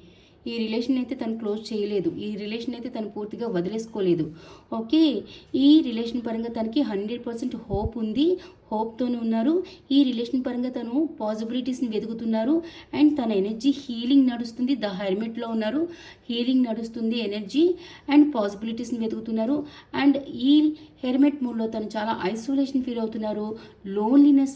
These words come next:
ఫీల్ అవుతున్నారు, ఒంటరితనంలో తను చాలా ఓవర్ థింకింగ్ చేస్తున్నారనమాట, ఓకే. And ఇక్కడ తనకి మీతో మాట్లాడాలని ఉంది, అట్లీస్ట్ మీతో ఒక మెసేజ్ చేసైనా మాట్లాడాలని ఉంది. ఎందుకంటే మీ పర్సన్ మిమ్మల్ని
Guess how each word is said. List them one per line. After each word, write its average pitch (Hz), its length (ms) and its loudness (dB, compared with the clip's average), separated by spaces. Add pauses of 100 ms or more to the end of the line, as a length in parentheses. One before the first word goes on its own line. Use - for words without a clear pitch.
ఫీల్ 226 200 -6
అవుతున్నారు, 208 460 -4 (440)
ఒంటరితనంలో 254 640 2 (100)
తను 220 140 -6 (120)
చాలా 320 420 2 (140)
ఓవర్ 240 240 -6
థింకింగ్ 226 320 -6
చేస్తున్నారనమాట, 185 720 0 (380)
ఓకే. 320 240 6 (760)
And 294 160 10 (240)
ఇక్కడ 285 160 2 (400)
తనకి 247 260 -2 (200)
మీతో 262 280 2 (200)
మాట్లాడాలని 226 640 0
ఉంది, 175 160 2 (260)
అట్లీస్ట్ 285 320 -4 (120)
మీతో 240 300 0 (480)
ఒక 247 100 0 (220)
మెసేజ్ 302 380 2 (100)
చేసైనా 277 360 2 (160)
మాట్లాడాలని 208 600 -2
ఉంది. 185 140 2 (100)
ఎందుకంటే 254 420 -2
మీ 233 160 -2
పర్సన్ 226 300 -4
మిమ్మల్ని 262 260 2